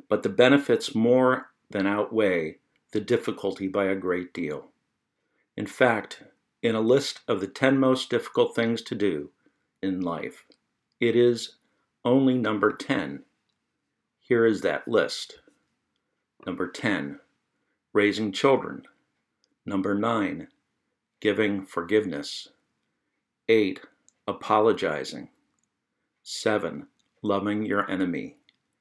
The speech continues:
Six, quitting cigarettes, getting sober, abandoning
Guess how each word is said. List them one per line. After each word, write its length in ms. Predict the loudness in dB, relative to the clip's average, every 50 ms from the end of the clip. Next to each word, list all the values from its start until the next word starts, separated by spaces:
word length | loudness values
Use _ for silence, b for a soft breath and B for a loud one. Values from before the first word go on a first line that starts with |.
| _ _ _ _ _ _
Six, 720 | -12 -12 -4 0 0 0 0 -2 -8 -14 -14 -14 -18 _ _ _ _
quitting 520 | _ 4 6 8 8 8 6 4 0 -4 -8 -10
cigarettes, 880 | -10 -2 0 2 2 4 4 4 4 2 2 -2 -6 -14 -18 -18 -18 -18 -8
getting 320 | -2 -2 0 0 0 -2 -2
sober, 720 | -2 -2 0 0 0 0 -2 -4 -4 -6 -6 -8 -10 _ _ _ _ _ _ _ _ _
abandoning 800 | -4 -4 -2 0 0 0 0 0 0 -2 -2 -2 -2 -4 -6